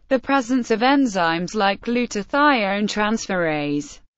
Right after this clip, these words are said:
glucuronosyl transferase and quinone reductase also help in the detoxifying process. There are dozens of studies linking cauliflower-containing diets to cancer prevention,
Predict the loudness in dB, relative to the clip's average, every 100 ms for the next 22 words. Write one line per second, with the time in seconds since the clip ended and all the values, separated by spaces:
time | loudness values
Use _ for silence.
0 | -8 -2 0 0 2 2 4 2 2 0
1 | -4 -6 -10 -6 -4 -2 -4 -8 -6 -2
2 | 0 0 0 -2 0 -2 0 -2 -2 -2
3 | -2 -2 -2 -4 -2 0 0 -4 0 2
4 | 4 2 0 0 -2 -4 -4 -2 -4 -2
5 | -2 -2 -6 -8 -2 0 0 -4 -6 -6
6 | -6 -6 -8 -8 -16 -20 _ _ -2 0
7 | 0 0 2 2 0 -2 -2 -8 -6 -4
8 | -2 -2 -6 -4 -6 -6 -6 -6 -2 2
9 | 4 2 2 -2 0 -2 -2 -4 -2 0
10 | 2 2 2 4 4 4 2 -2 -6 -8
11 | 0 2 2 0 -2 -2 0 -2 -2 -6
12 | -6 -8 -10